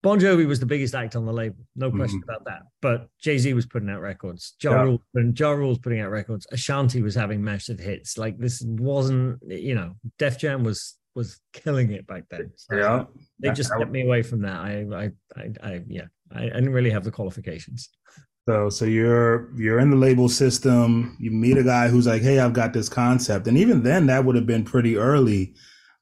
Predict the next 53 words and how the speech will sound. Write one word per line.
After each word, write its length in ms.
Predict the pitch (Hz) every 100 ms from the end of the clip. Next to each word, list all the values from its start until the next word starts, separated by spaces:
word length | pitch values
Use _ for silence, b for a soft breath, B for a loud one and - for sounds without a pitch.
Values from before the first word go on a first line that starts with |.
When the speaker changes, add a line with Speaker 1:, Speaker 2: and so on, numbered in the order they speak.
| -
Speaker 2:
um, 640 | 117 113 110 107 107 117 -
because 280 | 131 190 165
the 120 | 180
independent 540 | 196 160 190 220 175
scene, 320 | - 160 135
which 200 | 131 135
always 320 | 139 139 139 123
existed, 840 | 113 110 139 131 113 104 101 -
I 220 | 104 107 107
just 240 | 120 120
told 220 | 117 117
someone 200 | 117 110
the 60 | 107
other 140 | 104
day, 420 | 101 113 107 101 - b b b b _ 151
independent 500 | 156 135 175 190 147
was 140 | 135
a 20 |
bad 440 | 123 120 127 131 117
word 540 | 120 120 110 98 90 _ -
in 100 | 117
our 140 | 110 107
industry 600 | 101 - 110 101 95 92 -
then. 280 | 95 82
Like, 160 | 90 101
in 60 | 107
the 80 |
two 160 | 104 127
thousands, 420 | 120 120 117 110 104
if 40 |
you 80 | 104
said, 140 | 123
"I'm 100 | 107
an 60 | 107
independent 400 | 107 110 113 107
artist," 360 | 113 107 101
that 180 | 120 120
was 100 | 117
like 140 | 113 101
saying, 180 | 113
"I'm 80 | 104
a 80 | 101
broke 320 | 92 110 101
artist." 440 | 92 71 - - _ b
Speaker 1:
<laughs> 180 | 208 -
Speaker 2:
Now 300 | 120 151 175
it 140 | 151 135
means 260 | 139 127
power 440 | - 135 135 131 123
and 140 | 117
strength, 420 | - 170 143 113
but, 140 | 123 120
like, 300 | 120 120